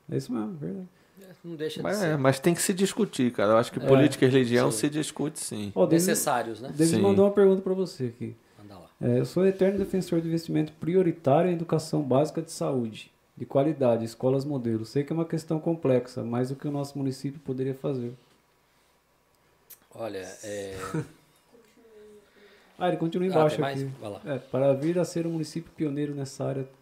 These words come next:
Speaker 1: Ah, é, é isso
Speaker 3: Fala,
Speaker 1: que poderia
Speaker 3: fala mais
Speaker 1: fazer
Speaker 3: alto aí.
Speaker 1: pra ser um município pioneiro nessa área.
Speaker 2: Ele, ele fala de educação básica e saúde, é isso?
Speaker 1: É,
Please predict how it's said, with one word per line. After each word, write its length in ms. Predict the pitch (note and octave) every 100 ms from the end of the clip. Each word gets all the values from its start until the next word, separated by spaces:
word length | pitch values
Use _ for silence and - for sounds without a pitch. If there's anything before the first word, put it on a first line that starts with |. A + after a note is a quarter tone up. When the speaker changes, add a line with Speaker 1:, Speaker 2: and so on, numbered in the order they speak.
| _
Speaker 1:
Ah, 140 | F#3 E3+ -
é, 340 | E3 D#3+ C#3 F3
é 40 |
isso 120 | G3+
Speaker 3:
Fala, 100 | A3
Speaker 1:
que 60 | -
poderia 260 | F#3+ F3 F3+
Speaker 3:
fala 120 | C3
mais 140 | D#3
Speaker 1:
fazer 200 | C3 E3
Speaker 3:
alto 120 | G#3 G#2
aí. 80 | C#3+ - _ _ -
Speaker 1:
pra 100 | D3
ser 140 | E3+
um 40 | E3
município 460 | E3 D#3 E3 E3
pioneiro 460 | D#3+ D#3+ C#3 D3+ D#3+
nessa 300 | D#3+ - C3
área. 240 | D3 B2+ - _ - - - - _
Speaker 2:
Ele, 160 | C3 C3
ele 100 | A#2+
fala 180 | B2 C3
de 320 | C#3+ E3+ F3+ C3+
educação 380 | B2 B2 C#3+ C#3
básica 280 | C#3 C#3+ A#2
e 20 |
saúde, 260 | C3+ E3 E3
é 40 |
isso? 240 | G3 - - _ _ _ _
Speaker 1:
É, 380 | A#2 A#2 A#2+ A2+